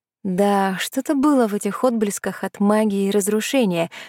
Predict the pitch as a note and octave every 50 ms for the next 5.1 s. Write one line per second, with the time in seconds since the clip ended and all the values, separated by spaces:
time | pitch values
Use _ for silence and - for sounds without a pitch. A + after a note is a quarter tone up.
0 | - - - G3 - - G3 F#3+ F#3 F3+ F#3 F3+ F#3+ F#3 E3+ F#3+ F#3+ F#3+ F#3+ A3
1 | A3 F#3 F3 D#3+ - - - G#3 F#3 - F3+ - - - E3 E3+ F#3+ G3 G3 F#3+
2 | F3+ F3+ _ _ _ _ _ _ _ _ _ _ _ _ _ _ _ - - -
3 | F#3+ F3+ - F#3+ F#3+ - - G3+ E3+ E3+ - - F3+ E3 - G#3 B3+ C4+ B3+ A#3+
4 | G#3 - - - - - - A3 B3 B3+ B3+ B3 A3+ G#3 F#3 F3 F3+ G#3 G#3+ G3+
5 | F3+